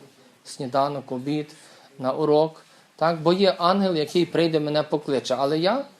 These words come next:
теж є ангелом для когось. І для того ми ці листочки собі міняємо, щоби служити. Вчитися теж служити.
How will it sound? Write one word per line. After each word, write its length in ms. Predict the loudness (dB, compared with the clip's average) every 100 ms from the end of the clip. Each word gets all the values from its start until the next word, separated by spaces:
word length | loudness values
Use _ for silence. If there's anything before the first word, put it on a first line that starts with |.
| -20 _ _ -10 0
теж 300 | 0 0 -4
є 80 |
ангелом 480 | -2 -2 -2 -6 -6
для 140 | -8 -8
когось. 520 | -6 -6 -8 -18 -20 -20 -20 -20 -20 -20 _ _ _ -14
І 60 | -4
для 140 | -2
того 220 | 2 2
ми 200 | 2 -2
ці 160 | -2 -6
листочки 560 | -6 -4 -4 -4 -6 -10
собі 300 | -8 -6 -6
міняємо, 720 | -4 -4 -4 -4 -4 -4 -4 -12 -20 -20 -20 -12
щоби 400 | -6 -2 0 0
служити. 540 | -2 -2 0 -2 -4
Вчитися 640 | -6 -4 -4 -4 -4 -4
теж 320 | -4 -4 -4 -4
служити. 540 | -6 -6 -6 -8